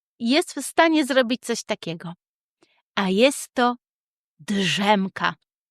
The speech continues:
I oczywiście standardowa drzemka powinna,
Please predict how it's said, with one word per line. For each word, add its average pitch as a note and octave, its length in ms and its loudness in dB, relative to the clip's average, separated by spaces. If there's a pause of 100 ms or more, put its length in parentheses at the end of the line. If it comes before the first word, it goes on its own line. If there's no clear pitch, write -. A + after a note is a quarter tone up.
(760)
I D#4 120 6
oczywiście C4 640 -2
standardowa A#3 720 0
drzemka A3 380 0
powinna, A3 560 0